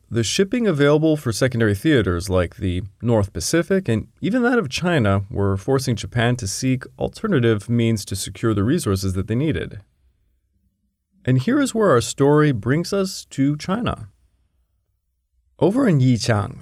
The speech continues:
there was approximately twenty thousand tons of steamer tonnage for inland river navigation, which could alleviate supply issues for the China theater.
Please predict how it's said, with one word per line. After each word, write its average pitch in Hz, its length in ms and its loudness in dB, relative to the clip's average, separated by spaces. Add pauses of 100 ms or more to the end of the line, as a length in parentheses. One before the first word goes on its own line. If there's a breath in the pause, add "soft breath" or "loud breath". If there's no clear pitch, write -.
there 117 100 0
was 220 140 0
approximately 170 580 2
twenty 185 300 -2
thousand 170 400 0
tons 120 380 2
of 95 160 -6
steamer 196 400 0
tonnage 98 500 0
for 101 260 -2
inland 113 360 2
river 98 240 0
navigation, 95 760 -2 (280)
which 110 240 -4
could 247 340 -2 (180)
alleviate 127 560 2
supply 151 360 0
issues 113 400 -2
for - 100 -8
the 87 80 -4
China 90 260 -2
theater. 123 520 -2